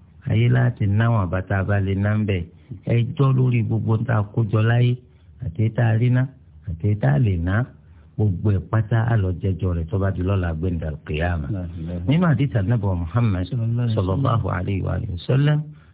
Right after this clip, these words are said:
Speaker 1: Ànábì ní ẹnìkan nù wa o, ẹsẹ̀ rẹ̀ kò ní yẹ̀, kò ní gbò níwájú Ọlọ́run tó bá di jọ́ gbẹ̀ndà kìyàmà ṣáájú kó tó dáhùn ìbéèrè mẹ́rin.
Speaker 2: Hmm.
Speaker 1: Ọ̀kan nínú ìbéèrè mẹ́rẹ̀ẹ̀rin yẹn, òun náà ni, "عن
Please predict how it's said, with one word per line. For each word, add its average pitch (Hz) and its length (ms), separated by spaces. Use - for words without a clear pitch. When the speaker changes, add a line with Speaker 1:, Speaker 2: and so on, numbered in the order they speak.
Speaker 1:
Ànábì 139 400
ní 131 380
ẹnìkan 131 680
nù 127 100
wa 113 120
o, 104 120
ẹsẹ̀ 113 400
rẹ̀ 98 120
kò - 180
ní 107 140
yẹ̀, 117 160
kò 95 120
ní 101 200
gbò 131 280
níwájú 101 400
Ọlọ́run 104 340
tó 107 100
bá 107 140
di 101 140
jọ́ 110 220
gbẹ̀ndà 95 300
kìyàmà 131 500
ṣáájú 120 600
kó 131 120
tó 127 280
dáhùn 117 420
ìbéèrè 95 360
mẹ́rin. 90 320
Speaker 2:
Hmm. 131 200
Speaker 1:
Ọ̀kan 110 340
nínú 175 220
ìbéèrè 123 360
mẹ́rẹ̀ẹ̀rin 104 560
yẹn, 95 200
òun 113 220
náà 135 140
ni, 110 120
"عن 107 260